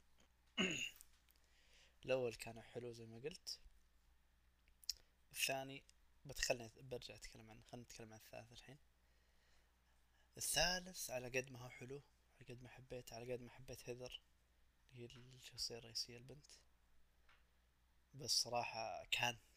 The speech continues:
تا-، كان داون جريد بعد الثاني. الثاني، الثاني، الثاني أتوقع خرب علي السلسلة. ما راح أقدر أكملها زي الناس بعد الثاني. الثاني جدا حلو.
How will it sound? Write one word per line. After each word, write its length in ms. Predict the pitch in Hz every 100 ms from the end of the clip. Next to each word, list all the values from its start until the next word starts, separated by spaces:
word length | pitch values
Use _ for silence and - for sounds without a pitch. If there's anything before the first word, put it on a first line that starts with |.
| -
تا-، 240 | 131 127
كان 240 | - 131 123
داون 260 | 123 123 -
جريد 300 | 139 123 - - - - - - -
بعد 140 | 117
الثاني. 420 | 117 - 120 117 117 - - - - - - - -
الثاني، 360 | - 139 143
الثاني، 680 | 117 - 135 120 117 113 - - - - - - - - - -
الثاني 280 | - 156 135
أتوقع 460 | 123 139 - 117 110
خرب 400 | - 127 117 120
علي 260 | 123 120
السلسلة. 520 | 117 - 127 - 120 - - - - - - - - -
ما 240 | 131 135
راح 160 | 127 123
أقدر 240 | 123 127
أكملها 340 | 123 127 123 120
زي 180 | 120 120
الناس 380 | 123 117 -
بعد 140 | 113 113
الثاني. 340 | 113 120 117
الثاني 400 | 120 - 123 117 120 123 - - - _ -
جدا 260 | 127 135 120 -
حلو. 160 | 123